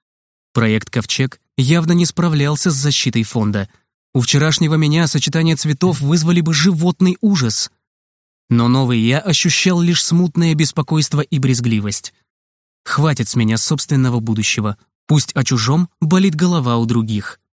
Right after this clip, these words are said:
Говорят, в мире существуют города, полные бедности и уличного криминала.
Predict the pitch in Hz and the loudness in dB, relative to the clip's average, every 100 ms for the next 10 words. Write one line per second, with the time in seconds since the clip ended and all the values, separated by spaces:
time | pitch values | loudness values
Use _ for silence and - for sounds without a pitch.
0 | _ _ _ - 120 131 190 175 208 202 | _ _ _ -2 0 2 2 2 2 2
1 | - 190 208 - 175 196 147 160 170 175 | 0 0 0 0 0 0 0 0 2 2
2 | 190 - 170 175 175 165 135 156 156 160 | 0 0 0 2 2 2 0 0 0 0
3 | - 180 175 160 143 131 143 135 127 131 | 0 -2 -2 0 0 2 0 0 0 0
4 | 120 110 101 98 | 2 0 -2 -6